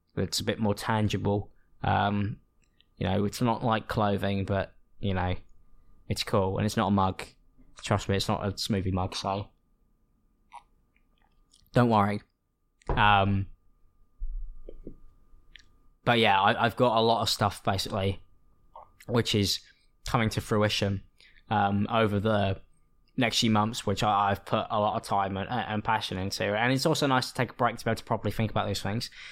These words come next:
and be like, "What do I wanna do? How do I wanna structure it?" 'Cause I built the studio, um, and the set, and I also filmed another,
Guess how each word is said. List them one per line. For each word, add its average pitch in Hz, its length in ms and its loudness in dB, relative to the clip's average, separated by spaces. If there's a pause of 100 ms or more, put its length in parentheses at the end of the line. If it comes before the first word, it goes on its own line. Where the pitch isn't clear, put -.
(140)
and 113 80 -2
be 104 80 2
like, 107 140 0
"What 113 140 -2
do 110 60 4
I 107 40 4
wanna 101 180 2
do? 98 280 0 (200)
How 110 140 0
do 107 60 4
I - 20 4
wanna 98 120 2
structure - 400 -2
it?" 107 120 -6
'Cause 151 80 0
I 143 100 2
built 131 220 2
the 110 40 -10
studio, 123 640 0 (540)
um, 107 520 2
and 104 120 2
the 101 60 0
set, 117 460 2
and 104 400 -2 (640)
I 107 140 2
also - 200 -2
filmed 104 240 0
another, 104 520 2